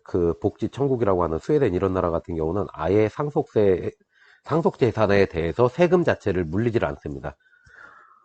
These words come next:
어, 그런데 어쨌든 간에 요것이 변경된 후에는, 어, 삼백오십만 달러까지 하향을 갖다 하겠다라는 요런 얘기를 했습니다. 그랬는데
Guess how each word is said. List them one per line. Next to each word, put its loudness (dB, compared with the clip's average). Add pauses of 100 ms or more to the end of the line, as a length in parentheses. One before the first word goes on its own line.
(140)
어, -2 (120)
그런데 2
어쨌든 0
간에 2 (920)
요것이 4
변경된 4
후에는, 2 (260)
어, 0
삼백오십만 2
달러까지 4
하향을 2
갖다 2
하겠다라는 -2
요런 -2
얘기를 -4
했습니다. -8
그랬는데 -2